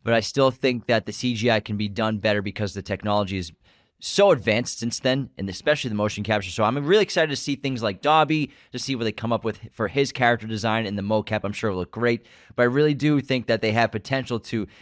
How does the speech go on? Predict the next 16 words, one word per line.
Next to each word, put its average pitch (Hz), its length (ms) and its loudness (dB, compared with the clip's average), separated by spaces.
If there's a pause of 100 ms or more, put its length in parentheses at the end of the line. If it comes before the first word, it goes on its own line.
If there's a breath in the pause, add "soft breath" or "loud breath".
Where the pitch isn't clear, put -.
(200 soft breath)
if 143 180 0
they 165 220 4
have 156 340 4
terrific 135 480 0
C 151 240 -4
G 110 220 0
I, 123 260 4 (340 soft breath)
this 135 220 0
can 131 240 0
be 127 160 2
very 117 240 4
special 113 400 0
combined 110 420 0
with 104 140 -8
practical 92 440 -4
effects. - 500 -10